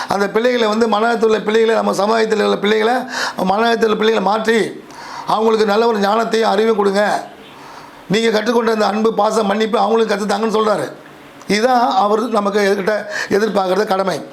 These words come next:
அதுக்கப்புறம் "உங்கள் உரிமையை கேளுங்க," கண்டிப்பா செய்வாரு. மார்க்கு நற்செய்தி அதிகாரம் நாலு முப்பத்தி ஒன்பதுல, "அவர் விழித்தெழுந்து காற்றையும்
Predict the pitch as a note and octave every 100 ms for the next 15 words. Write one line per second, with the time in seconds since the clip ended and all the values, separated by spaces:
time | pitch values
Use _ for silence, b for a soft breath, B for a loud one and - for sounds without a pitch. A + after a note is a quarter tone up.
0 | - - - B B B A3 B3+ C4 B3
1 | A3+ A3+ A#3 A#3+ A3+ G#3+ G#3 A3+ G#3 G#3
2 | G#3 F#3 F#3 D3+ - - - - - B
3 | B D#3+ G#3+ G#3+ G#3 G#3 G3+ G3 G3+ F#3+
4 | F#3 G#3 G3 F#3+ G#3 G#3 G#3 G3 F#3+ F#3+
5 | G3+ F3 E3+ G3 A3+ G#3+ A3+ G#3+ G#3+ G#3
6 | F3 F3+ A#3+ - B B B G3+ A#3 A#3
7 | A#3+ B3+ B3+ -